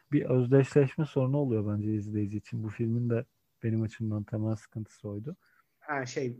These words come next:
Speaker 2: villain'ın karşısında duran şey karakter.
Speaker 1: Evet
Speaker 2: Asıl
Speaker 1: abi.
Speaker 2: kahraman diyorsun.
Speaker 1: Aynen
Speaker 2: Bunda yok
Speaker 1: öyle.
Speaker 2: diyorsun.
Speaker 1: Robin Hood
Speaker 2: Mark
Speaker 1: yani.
Speaker 2: Wahlberg o
Speaker 1: Hani
Speaker 2: işlevi görmüyor mu?
Speaker 1: Yani hani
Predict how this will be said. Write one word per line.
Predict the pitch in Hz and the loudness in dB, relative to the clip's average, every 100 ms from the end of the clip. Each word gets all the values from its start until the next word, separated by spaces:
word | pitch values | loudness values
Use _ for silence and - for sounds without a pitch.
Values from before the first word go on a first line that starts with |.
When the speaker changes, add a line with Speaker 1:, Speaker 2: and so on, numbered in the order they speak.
| - | -8
Speaker 2:
villain'ın | 165 185 185 170 | 2 4 4 2
karşısında | - 165 165 190 175 | 2 2 2 -2 -2
duran | 156 247 285 - | 0 -2 -2 -4
şey | - 185 | 2 4
karakter. | - 117 - - - | 4 -2 -4 -16 -20
Speaker 1:
Evet | _ _ _ - | _ _ _ 2
Speaker 2:
Asıl | 151 143 | 4 6
Speaker 1:
abi. | 113 | 6
Speaker 2:
kahraman | 143 113 107 104 _ - | 4 2 -4 -8 _ -10
diyorsun. | 110 - - | -8 -8 -8
Speaker 1:
Aynen | 139 135 131 | -2 0 2
Speaker 2:
Bunda | 135 | 6
yok | 175 156 104 | 8 6 4
Speaker 1:
öyle. | 107 | -6
Speaker 2:
diyorsun. | - - - - 170 | -12 -20 -20 -18 -2
Speaker 1:
Robin | 170 208 175 | 6 8 8
Hood | 127 | 8
Speaker 2:
Mark | 147 110 | 8 6
Speaker 1:
yani. | 104 | 6
Speaker 2:
Wahlberg | 165 170 175 - | 6 8 6 8
o | |
Speaker 1:
Hani | 180 | 6
Speaker 2:
işlevi | 170 180 170 175 | 8 6 6 8
görmüyor | 214 185 127 | 8 6 -2
mu? | 170 247 _ _ _ _ _ _ _ _ _ _ _ _ _ - _ _ 175 175 _ - - | -4 -8 _ _ _ _ _ _ _ _ _ _ _ _ _ -20 _ _ -20 -20 _ -20 -8
Speaker 1:
Yani | 170 196 214 202 | -6 -2 0 4
hani | 180 185 185 | 6 6 2